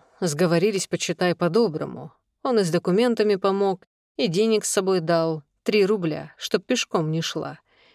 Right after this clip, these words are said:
и совет поступать на курсы. «Долой клеймо! Свободу ведьмам! Советская ведьма не враг народу, но служит ему!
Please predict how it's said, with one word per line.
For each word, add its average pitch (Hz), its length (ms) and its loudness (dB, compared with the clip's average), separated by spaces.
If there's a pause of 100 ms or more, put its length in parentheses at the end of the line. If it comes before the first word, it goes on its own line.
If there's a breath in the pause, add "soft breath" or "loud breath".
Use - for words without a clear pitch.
(120)
и 254 120 2
совет 220 400 0
поступать 226 500 -4
на 180 120 -2
курсы. - 500 -10 (1040)
«Долой 240 420 4
клеймо! 254 680 4 (160)
Свободу 226 600 4
ведьмам! 165 600 2 (760)
Советская 240 640 4
ведьма 247 320 4
не 247 120 4
враг 240 320 2
народу, 180 420 2
но 185 160 4
служит 220 520 2
ему! 156 460 0